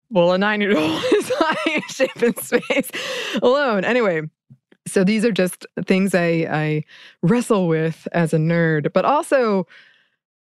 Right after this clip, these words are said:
I completely agree about, uh, men's mental health, boys' mental health and issues. And this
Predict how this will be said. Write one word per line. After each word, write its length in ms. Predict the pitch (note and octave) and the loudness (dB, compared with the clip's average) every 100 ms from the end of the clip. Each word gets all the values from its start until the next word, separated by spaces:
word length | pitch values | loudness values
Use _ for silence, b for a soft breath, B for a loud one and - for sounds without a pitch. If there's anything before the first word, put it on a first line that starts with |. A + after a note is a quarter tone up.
| _ | _
I 340 | F3 F#3+ G3 F3 | 0 0 0 -2
completely 380 | - D#3+ B3+ A3+ | -4 0 0 0
agree 280 | F3 F3 E3+ | 0 0 0
about, 320 | D#3+ D3+ D3+ | 0 -2 0
uh, 140 | D#3 D#3 | -2 0
men's 340 | E3 E3 D#3 | 0 0 0
mental 300 | D#3+ D#3+ D#3 | 0 2 2
health, 460 | E3 D#3 D#3 D#3 _ | 2 2 0 -4 _
boys' 240 | D#3 D#3 | 0 2
mental 240 | D#3 D3+ D#3 | 0 0 0
health 360 | D3+ D3+ D#3 - F3+ | 2 0 -2 -10 -6
and 120 | D#3+ | -2
issues. 480 | C#3+ D#3 D#3+ D3+ D3+ | -2 0 0 0 0
And 300 | - D3+ C#3+ | -2 -2 -2
this 540 | - D#3+ - - - | 2 0 0 -10 -18